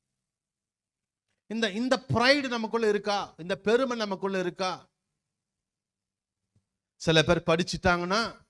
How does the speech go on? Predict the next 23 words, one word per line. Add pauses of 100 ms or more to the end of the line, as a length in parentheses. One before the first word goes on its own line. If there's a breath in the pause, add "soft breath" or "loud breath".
(240)
அதுல
ஒரு
பெருமை, (1300)
சில
பேர்
நல்ல
வேலை
செ-,
செஞ்சுட்டு
சம்பாதிக்கிறாங்கன்னா
அதுல
ஒரு
பெருமை, (1300)
சில
பேரு (200)
நல்ல
வீடுகள்,
நல்ல
வசதிகள்
இருந்தா
அதுல
ஒரு
பெருமை,